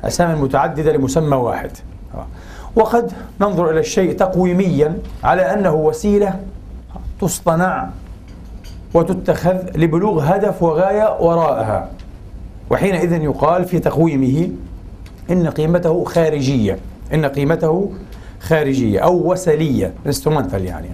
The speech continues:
قيمة وسلية، لأن طبعا النسبة إلى فعيلة في الصرف العربي فعلي، المفروض أن نقول مثلا رجل مدني، ونحن نقول هذا، لا نقول مديني، آه،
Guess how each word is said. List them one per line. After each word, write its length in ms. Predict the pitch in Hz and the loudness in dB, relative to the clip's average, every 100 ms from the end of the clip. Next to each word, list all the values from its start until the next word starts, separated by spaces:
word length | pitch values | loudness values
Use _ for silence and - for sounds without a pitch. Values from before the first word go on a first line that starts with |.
| - | 0
قيمة 380 | 165 185 190 - | 2 4 2 2
وسلية، 640 | 160 160 160 127 104 98 - - - - - - - - - | 0 2 0 2 0 -2 -6 -18 -16 -18 -18 -20 -20 -20 -6
لأن 160 | 147 143 | 0 2
طبعا 340 | 156 147 131 | 2 2 0
النسبة 400 | 147 160 127 139 | 0 0 2 2
إلى 200 | 147 143 | 4 2
فعيلة 420 | - 139 156 143 113 | 2 0 0 0 -2
في 140 | 113 | 0
الصرف 520 | 110 95 - 160 135 | -2 -2 0 0 2
العربي 460 | 123 135 160 160 170 | 0 0 0 0 0
فعلي، 500 | 170 120 113 101 90 - - - - - - - - - 120 | 0 2 0 -2 -6 -10 -14 -12 -14 -16 -16 -16 -14 -8 -2
المفروض 300 | 110 127 143 | 0 2 2
أن 40 | 135 | 2
نقول 260 | 135 170 | 2 2
مثلا 180 | 156 139 | 2 2
رجل 360 | 135 165 185 190 - - - | 2 2 0 -2 -6 -14 -2
مدني، 400 | 147 170 143 135 | 2 4 2 0
ونحن 180 | 135 165 | 0 2
نقول 220 | 185 226 | 2 2
هذا، 260 | 151 95 85 - | 0 0 -4 -2
لا 60 | 160 | 0
نقول 280 | 165 196 | 2 2
مديني، 480 | 160 151 160 135 95 82 - - - - - - | 2 2 2 2 0 -4 -14 -18 -16 -16 -14 -4
آه، 260 | 180 185 | -2 -2